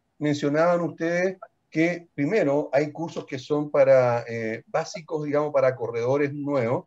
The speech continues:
pero también se capacita a los socios en, eh, en otros, eh, en otras áreas.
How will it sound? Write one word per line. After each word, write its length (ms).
pero 200
también 560
se 160
capacita 600
a 20
los 240
socios 540
en, 400
eh, 540
en 120
otros, 760
eh, 380
en 120
otras 340
áreas. 380